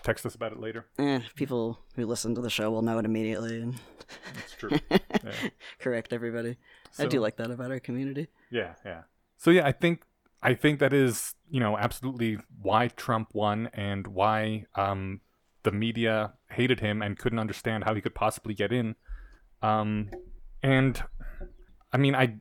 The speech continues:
Speaker 1: I do think it's a problem that there's an entire class of the American populace that is just ignored by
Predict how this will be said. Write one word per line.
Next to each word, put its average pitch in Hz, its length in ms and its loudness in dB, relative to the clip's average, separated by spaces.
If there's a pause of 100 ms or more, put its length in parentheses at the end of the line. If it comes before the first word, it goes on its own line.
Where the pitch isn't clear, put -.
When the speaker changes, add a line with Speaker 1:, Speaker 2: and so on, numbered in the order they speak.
Speaker 1:
I 123 100 6
do 107 380 2
think 139 260 0
it's - 140 0
a - 40 0
problem 135 380 2
that 101 120 2
there's 110 180 4
an 117 80 4
entire 117 340 4
class 117 440 0
of 104 220 -4 (140)
the 117 200 2
American 107 440 2
populace 107 440 2
that 107 140 2
is 101 200 0
just - 300 -2
ignored 101 500 2 (100)
by 98 240 4